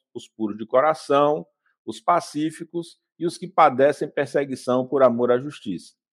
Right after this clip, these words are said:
E aí é interessante a gente observar também nesses estudos que quando se fala, "Bem-aventurados os mansos", que é como tá lá no Evangelho segundo o Espiritismo, tá falando dos mansos e dos pacíficos,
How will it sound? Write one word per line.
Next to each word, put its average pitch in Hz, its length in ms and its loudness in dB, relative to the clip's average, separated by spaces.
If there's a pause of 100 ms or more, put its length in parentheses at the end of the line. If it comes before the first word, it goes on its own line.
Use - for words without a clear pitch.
(320)
E 226 100 0
aí 262 140 8
é 277 80 0
interessante 208 580 0
a 156 60 0
gente 143 240 -2
observar 135 680 2
também 120 300 -2
nesses 117 360 -6
estudos 147 580 -6
que 170 120 -16
quando 214 280 -2
se 175 160 -8
fala, 120 400 4
"Bem-aventurados 135 1000 -2
os 117 180 -10
mansos", 113 580 -2
que - 120 -6
é 110 60 -2
como 117 240 -4
tá 110 140 -2
lá 110 120 -4
no 113 80 -6
Evangelho 98 440 -4
segundo 98 320 -14
o 95 60 -14
Espiritismo, 170 600 -12
tá 120 160 -2
falando 113 320 -4
dos 123 200 -12
mansos 107 420 -2
e 92 60 -20
dos 90 160 -18
pacíficos, - 720 -4